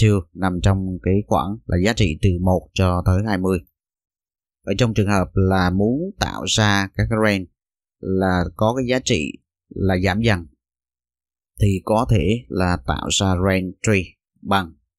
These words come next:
và mười down to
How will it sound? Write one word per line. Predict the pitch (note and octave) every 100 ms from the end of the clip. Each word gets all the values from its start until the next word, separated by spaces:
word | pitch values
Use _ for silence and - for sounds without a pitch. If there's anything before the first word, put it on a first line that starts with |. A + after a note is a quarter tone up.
| _
và | G2 F#2+ F#2 E2+ E2+ _ _ _ _ _ _ _ _ _ _ _
mười | - F#2+ G2+ F#2 E2 - _ _ _ _ _ _ _ _ _ _ _
down | F2+ G2 G2 F#2+
to | - A2+ F#2+